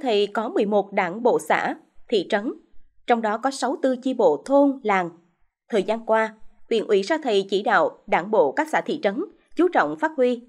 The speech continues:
và nâng cao vai trò lãnh đạo của tổ chức đảng ở thôn, làng, thực hiện tốt việc sắp xếp, bố trí tất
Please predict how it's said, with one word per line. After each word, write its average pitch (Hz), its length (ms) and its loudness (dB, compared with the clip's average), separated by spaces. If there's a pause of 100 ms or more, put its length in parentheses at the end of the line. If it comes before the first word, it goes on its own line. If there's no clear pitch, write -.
và 190 120 2
nâng 196 180 -8
cao 208 220 -4
vai 294 260 -4
trò 208 140 -2
lãnh 180 180 -4
đạo 233 260 2 (140)
của 165 200 0
tổ 160 240 0
chức 415 140 0
đảng 170 300 -6 (100)
ở 160 100 -2
thôn, 226 220 -6
làng, 180 200 0 (680)
thực 226 140 2
hiện 180 220 -2
tốt 285 260 0
việc 427 120 2 (100)
sắp 311 100 0 (100)
xếp, 320 160 4 (300)
bố 208 260 4
trí 240 280 0
tất 381 120 2